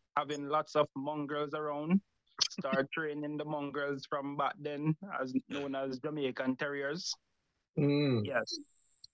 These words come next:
Speaker 1: And that's where it really started off.
Speaker 2: But,
Speaker 1: So
Speaker 2: but I, I want to know a little bit more about you. This, you see,
Speaker 1: Mm-hmm.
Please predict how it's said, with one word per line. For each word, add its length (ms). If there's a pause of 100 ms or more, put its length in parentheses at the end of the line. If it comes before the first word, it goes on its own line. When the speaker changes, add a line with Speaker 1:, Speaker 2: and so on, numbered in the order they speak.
(120)
Speaker 1:
And 400 (100)
that's 280
where 200
it 140
really 320
started 540
off. 240 (1300)
Speaker 2:
But, 240
Speaker 1:
So 400
Speaker 2:
but 80
I, 80 (460)
I 100
want 280
to 60
know 240
a 60
little 300
bit 120 (100)
more 320
about 320 (140)
you. 180
This, 220 (140)
you 120
see, 380 (720)
Speaker 1:
Mm-hmm. 360